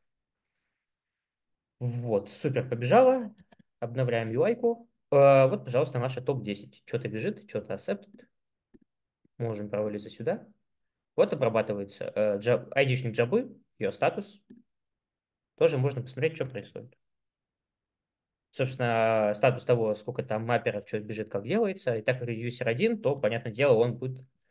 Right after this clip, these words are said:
ожидать обработку всех мапперов.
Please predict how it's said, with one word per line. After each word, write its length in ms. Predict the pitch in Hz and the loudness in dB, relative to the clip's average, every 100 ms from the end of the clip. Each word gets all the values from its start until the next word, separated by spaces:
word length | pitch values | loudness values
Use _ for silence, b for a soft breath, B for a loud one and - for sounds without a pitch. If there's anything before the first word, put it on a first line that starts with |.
| _ _ _ _ _ _ _ _ - | _ _ _ _ _ _ _ _ 2
ожидать 440 | 135 131 143 196 | 4 8 6 6
обработку 760 | 127 120 131 185 - 165 180 175 | 4 4 4 4 2 0 2 0
всех 280 | - 156 127 | 0 -2 0
мапперов. 340 | 110 110 117 | -6 -6 -12